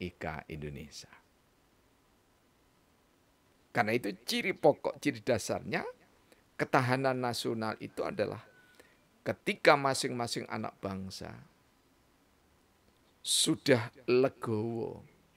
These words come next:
sudah ikhlas, sudah qanaah, setiap generasi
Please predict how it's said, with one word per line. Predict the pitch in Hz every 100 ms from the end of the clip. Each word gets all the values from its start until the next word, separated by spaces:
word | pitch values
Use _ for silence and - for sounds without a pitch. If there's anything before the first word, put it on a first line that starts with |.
| _ _ _ _
sudah | - - 160 - 120 -
ikhlas, | - 135 - 143 135 - - - - - -
sudah | - 151 127 -
qanaah, | - 120 113 - - - 87 - _
setiap | - 131 - 117 -
generasi | - 104 101 90 - 64